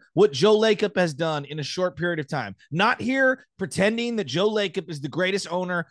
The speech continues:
who can't make any mistakes. Anyone can make a mistake, and, and rightfully we'll criticize them. But we treat the Giants with such kid gloves, and we expect them to not be on the same level as, you know, the Dodgers or the Red Sox or the Yankees.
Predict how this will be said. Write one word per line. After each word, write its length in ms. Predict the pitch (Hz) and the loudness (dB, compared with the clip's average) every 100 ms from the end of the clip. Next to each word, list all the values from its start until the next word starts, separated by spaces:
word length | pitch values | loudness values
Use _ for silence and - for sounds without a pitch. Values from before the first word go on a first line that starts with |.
| _ | _
who 80 | 175 | -10
can't 300 | 139 185 196 | -4 -2 -2
make 200 | 190 185 | 0 -2
any 160 | 175 175 | -2 -4
mistakes. 520 | 170 - 135 104 - - | -6 -6 -6 -8 -12 -6
Anyone 460 | 196 254 285 262 240 | -2 0 2 0 0
can 140 | 196 | -2
make 180 | 185 175 | -2 -2
a 60 | 165 | -4
mistake, 440 | 156 - 135 117 - | -6 -4 -4 -4 -6
and, 160 | 196 196 | -6 -2
and 240 | 226 202 - - - | -4 -4 -8 -20 -6
rightfully 600 | 247 247 247 262 254 254 254 _ _ _ _ _ _ _ _ _ _ _ _ _ - | -4 -2 -4 -4 -4 -6 _ _ _ _ _ _ _ _ _ _ _ _ _ _ -10
we'll 180 | 220 220 | -4 -4
criticize 580 | 262 330 - 196 151 127 | -4 -6 -4 -6 -6 -6
them. 200 | 123 104 _ _ _ | -10 -10 _ _ _
But 260 | 180 277 254 | 0 2 2
we 100 | 269 | -2
treat 340 | - 320 - | 0 -2 -2
the 80 | 480 | -6
Giants 540 | 160 165 196 180 127 | -2 0 2 0 -4
with 100 | 170 | -8
such 380 | - 247 277 - | -4 -2 -2 -6
kid 260 | - 254 180 | -6 -6 -2
gloves, 500 | 175 185 113 120 - - - | 0 0 -2 -10 -18 -18 -6
and 220 | 208 214 | -4 -2
we 80 | 233 | -2
expect 420 | - - 240 269 | -6 -6 -6 -4
them 160 | 294 247 | -6 -6
to 80 | |
not 340 | 202 185 233 - | -6 -4 -4 -6
be 80 | 226 | -8
on 120 | 208 | -6
the 40 | |
same 280 | 185 226 220 | -6 -6 -6
level 500 | 156 170 190 160 139 _ _ - | -4 -4 -2 -4 -8 _ _ -8
as, 540 | 185 190 175 175 - 165 | -4 0 0 -2 -6 -4
you 80 | |
know, 60 | 190 | -4
the 60 | 160 | -2
Dodgers 540 | 180 180 175 135 120 | -2 0 -2 -6 -10
or 60 | 151 | -6
the 80 | |
Red 220 | 170 190 170 | -2 -2 -2
Sox 400 | - 143 131 165 | -6 -6 -6 -8
or 60 | |
the 80 | 156 | -8
Yankees. 600 | 165 185 190 156 120 - | -4 -4 -6 -8 -10 -10